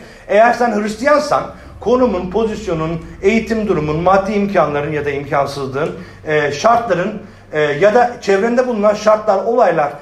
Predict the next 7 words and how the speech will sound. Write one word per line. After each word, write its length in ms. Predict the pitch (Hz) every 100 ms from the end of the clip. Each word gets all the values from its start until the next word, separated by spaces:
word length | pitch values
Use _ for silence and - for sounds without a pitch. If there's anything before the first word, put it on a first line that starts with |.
| -
ne 180 | 196 311
olursa 420 | 311 226 202 -
olsun 560 | 165 143 - 160 226 - - -
her 340 | - 294 254
durumda, 280 | 196 175 175
her 240 | - 269
şartta 600 | - 185 165 - 180 202